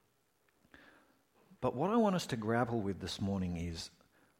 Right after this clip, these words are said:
resurrection optimism. The resurrection makes us massively optimistic about evangelism and massively optimistic about sh-, people's lives being transformed.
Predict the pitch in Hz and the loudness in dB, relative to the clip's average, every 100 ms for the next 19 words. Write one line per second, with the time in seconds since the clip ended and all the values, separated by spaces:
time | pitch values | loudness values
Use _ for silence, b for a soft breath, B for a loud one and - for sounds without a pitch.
0 | _ _ - 92 113 147 131 104 - 104 | _ _ -12 -4 -2 -2 -2 -2 -2 -6
1 | - 82 85 98 78 73 71 - - - | -6 -10 -10 -8 -8 -10 -14 -16 -18 -20
2 | _ _ _ _ _ _ _ _ _ 127 | _ _ _ _ _ _ _ _ _ 0
3 | 123 208 214 190 220 - 92 78 156 - | 6 8 8 8 6 4 -2 0 -2 -4
4 | - _ _ _ - _ _ _ - 120 | -10 _ _ _ -20 _ _ _ -2 4
5 | 139 - 143 139 131 127 120 117 135 151 | 4 4 2 2 2 2 2 4 4 4
6 | - 98 82 95 - 110 - 120 101 95 | 2 -2 -2 -4 -2 -4 -2 0 0 0
7 | - 80 - - - b b b 113 110 | -4 -8 -10 -18 -20 b b b 4 10
8 | 139 160 139 196 294 123 92 120 - 180 | 12 12 10 8 6 4 4 4 6 8
9 | 226 294 277 220 202 196 190 254 156 143 | 6 6 6 10 10 10 6 8 6 10
10 | 151 139 - - B B B - 294 311 | 10 8 2 -6 B B B 6 8 8
11 | 170 160 165 302 170 123 160 165 185 190 | 10 12 12 12 10 8 6 6 4 4
12 | - 247 359 101 78 | 4 4 4 0 -4